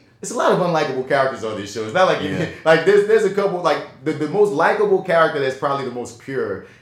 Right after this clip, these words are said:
Speaker 1: is, uh, the youngest daughter from Everybody Hates Chris is all grown up now.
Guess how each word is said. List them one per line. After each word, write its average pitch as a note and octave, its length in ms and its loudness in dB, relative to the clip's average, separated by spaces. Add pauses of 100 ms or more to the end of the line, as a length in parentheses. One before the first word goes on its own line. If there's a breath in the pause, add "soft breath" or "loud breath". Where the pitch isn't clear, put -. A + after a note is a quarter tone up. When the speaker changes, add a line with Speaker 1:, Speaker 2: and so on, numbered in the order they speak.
Speaker 1:
is, A2+ 260 -10
uh, G#2 480 -4 (1600)
the G#2 100 -12
youngest B2+ 480 -6
daughter A2+ 300 0
from F#2+ 160 -10
Everybody F#2 400 -8
Hates E2 200 -14
Chris - 260 -16
is D#2 100 -20
all D#2+ 180 -12
grown C#2+ 260 -18
up - 160 -16
now. A#1 300 -20